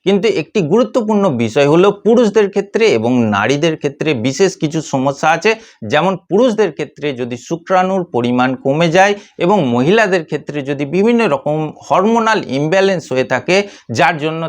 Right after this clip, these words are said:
তারা সন্তান ধারণ করতে পারেন না, সেই সমস্ত সমস্যার ক্ষেত্রে লেবুর রসের কিন্তু গুরুত্বপূর্ণ ভূমিকা আছে, এটা মডার্ন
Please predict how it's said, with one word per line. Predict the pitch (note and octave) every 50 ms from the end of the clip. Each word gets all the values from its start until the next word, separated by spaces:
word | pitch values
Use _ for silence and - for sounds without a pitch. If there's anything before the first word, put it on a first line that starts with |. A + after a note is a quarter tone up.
| -
তারা | B2+ A#2+ B2 B2 -
সন্তান | C#3+ D#3 F3 E3+ - G3+ G3+ F#3+ C#3+
ধারণ | C3 C3 C3 B2+ C3+ B2 -
করতে | B2+ A2+ G#2 - C3+ -
পারেন | - C3 C3+ D3 D#3+ E3+
না, | F#3 F#3 F#3 -
সেই | - G#3 G#3 G3+ G3+ -
সমস্ত | C3 A#2 A2+ G#2+ - _ - B2 -
সমস্যার | D3+ D#3 F3 F3+ E3 - F3 E3+ E3
ক্ষেত্রে | F#3 F3 - - F#3 G#3 A3+ A3+ A3+ - - - _ A#2+ A#2 A#2
লেবুর | C#3+ D#3 D3+ F#3 A3 G3 C3+ B2
রসের | B2+ A#2+ - - D#3+ D#3 D3+ -
কিন্তু | B2+ A#2 G#2 B2 A#2 G#2+ A2
গুরুত্বপূর্ণ | D3 E3+ G3 - - F#3+ E3 - - A2+ G#2+ G#2+ A#2+ B2 A2+ -
ভূমিকা | B2+ D3 D#3 C#3 C#3 F3+ E3 F3
আছে, | F3 - A#3 G#3 -
এটা | A#2 - C3 A#2 A2 A2 A#2 B2
মডার্ন | C#3+ D3+ D3+ F#3+ G3+ G#3 G3+